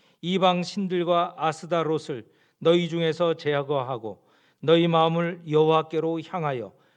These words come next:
그만을 섬기라. 그리하면 너희들, 너희를 블레셋 사람의 손에서 건져내시리라." 사무엘은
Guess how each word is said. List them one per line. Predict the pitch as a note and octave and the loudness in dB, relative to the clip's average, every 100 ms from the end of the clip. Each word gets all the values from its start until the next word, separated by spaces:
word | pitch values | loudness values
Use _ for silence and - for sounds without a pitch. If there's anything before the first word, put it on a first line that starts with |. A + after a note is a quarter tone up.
| _ - | _ -4
그만을 | D#3+ D#3 D3 D3 D3 | 0 0 0 -2 -6
섬기라. | C3+ - E3 A#2 A2 _ _ _ _ _ _ | -10 -16 -14 -14 -18 _ _ _ _ _ _
그리하면 | - F3 F3+ F3 F3+ F3+ D#3+ | -2 4 6 6 4 2 4
너희들, | E3 E3 D#3+ F3 G#3+ - _ _ _ _ _ | 4 4 0 -2 -6 -14 _ _ _ _ _
너희를 | - D3 E3+ D#3+ C#3+ F#2+ - _ _ | -2 2 4 4 2 0 -12 _ _
블레셋 | - E3+ E3+ E3+ D#3 | -2 2 2 2 0
사람의 | D#3 D3+ D3+ E3 | 0 0 0 -2
손에서 | E3 D#3+ C#3 - D3 E3+ _ _ - | -4 -6 -6 -6 -8 -8 _ _ -8
건져내시리라." | C3+ B2+ C3 C3 D#3 C#3 A#2+ A#2+ - F2+ - _ _ _ _ _ _ _ _ _ | -6 -4 -6 -6 -10 -8 -8 -8 -16 -20 -20 _ _ _ _ _ _ _ _ _
사무엘은 | - F3 E3 D#3+ D#3 C#3+ | -4 -2 2 2 2 -2